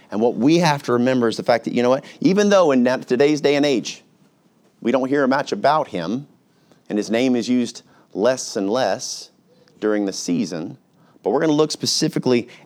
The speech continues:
at the event, at the child, at the reason for this season and reason why we should be celebrating and what it's all about. For generations, it was foretold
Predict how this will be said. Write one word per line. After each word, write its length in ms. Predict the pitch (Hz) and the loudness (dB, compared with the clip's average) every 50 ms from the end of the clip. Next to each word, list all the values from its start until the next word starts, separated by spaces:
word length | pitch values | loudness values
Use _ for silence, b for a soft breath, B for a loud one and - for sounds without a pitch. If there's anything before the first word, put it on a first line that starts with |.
| B | B
at 340 | 107 117 135 151 - - - | -2 0 0 0 -2 -4 -4
the 140 | - 120 107 | -2 0 0
event, 500 | 92 80 95 87 78 - - - - - _ _ _ _ _ _ _ _ _ _ _ - | 0 0 -2 -4 -6 -6 -10 -16 -20 -20 _ _ _ _ _ _ _ _ _ _ _ -4
at 280 | 117 131 143 143 - | -4 -2 -4 -4 -4
the 80 | - 107 | -6 -6
child, 640 | - - - - 78 76 - - - - - - - _ _ _ _ _ b b b b b b | -6 -6 -6 -4 -4 -4 -6 -8 -12 -16 -20 -20 -20 _ _ _ _ _ b b b b b b
at 160 | - 127 123 | -6 -4 -2
the 80 | - 127 | -2 -2
reason 560 | 113 110 123 135 147 143 123 139 131 123 117 - b b b b b | 0 2 2 2 2 2 2 0 0 0 -2 -4 b b b b b
for 160 | - 123 120 | -2 0 2
this 180 | 113 113 107 - | 2 2 2 0
season 400 | - 147 135 123 104 - 104 92 | 0 0 0 0 0 -2 -2 -4
and 180 | 92 90 87 98 | -4 -4 -4 -2
reason 280 | 117 120 107 113 110 | -2 -2 -2 -2 -2
why 160 | 110 110 110 | -2 0 0
we 160 | 107 107 113 120 | 0 0 -2 -4
should 300 | - - - 127 123 127 | -2 -2 -4 -2 -2 -2
be 100 | 120 104 | -4 -4
celebrating 500 | - - 104 92 92 87 95 95 95 95 | -4 -2 -2 -2 -2 -2 -4 -2 -2 -2
and 40 | |
what 100 | 101 110 | -2 -2
it's 120 | 104 - - | -2 -6 -6
all 280 | - - 98 95 95 | -4 -2 0 2 2
about. 420 | 92 95 98 92 92 - - - b b b b b b b b b b | 2 2 2 2 2 0 -6 -18 b b b b b b b b b b
For 100 | - 107 | -4 -2
generations, 800 | 104 123 131 135 135 135 135 147 151 143 - 120 107 104 - - B B B B | 2 2 4 4 6 6 6 6 4 2 0 -2 -2 -4 -4 -8 B B B B
it 120 | 120 123 | -2 -2
was 140 | 113 120 - | 0 -2 -2
foretold 800 | - 117 113 110 113 - - 160 156 143 120 107 101 98 101 120 | -2 -2 -2 -2 -4 -4 0 2 2 2 2 0 -2 -4 -6 -10